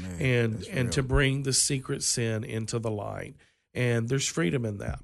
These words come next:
Speaker 1: Yeah, that's, that's real. I, I love Andrew Murray, too.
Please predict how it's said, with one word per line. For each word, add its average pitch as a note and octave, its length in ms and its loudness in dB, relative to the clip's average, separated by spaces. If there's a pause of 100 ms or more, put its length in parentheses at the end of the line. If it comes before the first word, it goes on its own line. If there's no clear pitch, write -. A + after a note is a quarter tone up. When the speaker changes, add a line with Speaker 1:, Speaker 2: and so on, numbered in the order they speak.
(360)
Speaker 1:
Yeah, G#2+ 200 -2
that's, G#2+ 220 -4
that's A#2+ 260 -2
real. A2+ 220 0
I, G#2+ 120 -2
I G#2 160 -6
love G#2 240 -4
Andrew F#2+ 280 -8
Murray, F2 260 -8
too. F#2 280 -12